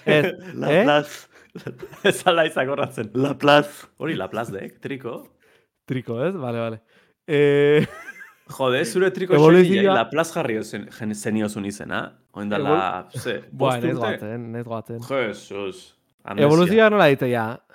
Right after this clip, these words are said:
Speaker 2: Eh, Grovile da Sceptile.
Speaker 1: Grovile, eske, jo, ez da bat antzekoa, Groviletaz bai goatzen nintzen. Ja, bueno, ni
Speaker 2: <laughs>
Speaker 1: triko, triko aukeratu dut, eta
Speaker 2: Arra.
Speaker 1: bastante gustoa egia esan, eh, generalean.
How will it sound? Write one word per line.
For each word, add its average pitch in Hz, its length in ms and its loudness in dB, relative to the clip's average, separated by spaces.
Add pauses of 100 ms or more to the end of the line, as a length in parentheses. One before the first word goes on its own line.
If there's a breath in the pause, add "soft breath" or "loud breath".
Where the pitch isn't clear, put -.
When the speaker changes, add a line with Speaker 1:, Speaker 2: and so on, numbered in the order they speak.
(400 loud breath)
Speaker 2:
Eh, 120 460 2
Grovile 165 440 6
da 123 160 2
Sceptile. 110 600 -4
Speaker 1:
Grovile, 135 460 4
eske, 131 160 -10
jo, 139 140 -6
ez 160 140 4
da 175 100 6
bat 190 120 4
antzekoa, 127 400 -2
Groviletaz 170 460 2
bai 170 140 2
goatzen 123 260 -2
nintzen. 143 340 -4 (460)
Ja, 135 120 2
bueno, 147 140 6
ni 131 140 6
Speaker 2:
<laughs> 131 40 -2
Speaker 1:
triko, 156 360 2
triko 160 320 2
aukeratu 156 360 4
dut, 190 160 -2 (520)
eta 131 240 2
Speaker 2:
Arra. 127 100 6
Speaker 1:
bastante 156 260 4
gustoa 123 420 4
egia 120 160 -2
esan, 113 200 -8
eh, 202 120 -8 (120)
generalean. 127 520 -2